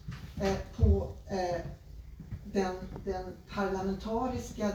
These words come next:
delen av arbetet, på riksdagsarbetet. Att man var så mån om att, att hålla sig vän med Liberalerna och kompromissa med Liberalerna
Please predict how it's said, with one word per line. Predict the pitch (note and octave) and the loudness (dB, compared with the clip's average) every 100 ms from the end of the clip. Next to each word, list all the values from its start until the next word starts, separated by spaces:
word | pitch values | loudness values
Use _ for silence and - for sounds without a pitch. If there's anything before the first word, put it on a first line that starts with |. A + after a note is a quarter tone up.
| - | 2
delen | G3+ F3 D#3+ D#3+ | 2 2 0 0
av | D#3 | 0
arbetet, | D#3+ D3+ D3+ - D#3 D#3 - | 0 -2 -4 -6 -8 -8 -6
på | F3+ | -2
riksdagsarbetet. | G3 G#3 - - - E3+ F3+ F3 F3 C4+ A3 - - - - - - - - | 0 -2 -4 -10 -8 -8 -6 -6 -2 -2 -2 -4 -10 -12 -12 -12 -14 -14 -6
Att | F#3+ | -2
man | G3 F#3 F#3 F#3 - - - - G3 | 0 -2 -2 -6 -8 -10 -12 -8 -2
var | G3 | 0
så | - | 4
mån | G#3 G3+ G3+ G3 F#3+ | 6 6 6 4 2
om | F#3+ G3 | 2 2
att, | F#3 F#3 | 0 0
att | F#3 F#3 G3+ | 2 4 4
hålla | G3 G3 | 4 2
sig | G#3+ G3 G3 | 2 2 2
vän | G3 F#3 F3+ | 2 0 0
med | F#3+ - | 0 2
Liberalerna | G3 F#3 F#3 F#3 G3 G#3+ G#3 F3+ F3+ | 4 4 2 4 4 4 2 2 -2
och | F3+ | -2
kompromissa | G3+ G3 - G3 F#3+ G3 - - F3+ | 0 -2 0 0 2 0 -4 -6 -4
med | F#3 F#3+ | -2 2
Liberalerna | F#3+ F3+ G3 G#3+ A3 G#3 E3 | 2 2 0 0 0 0 -2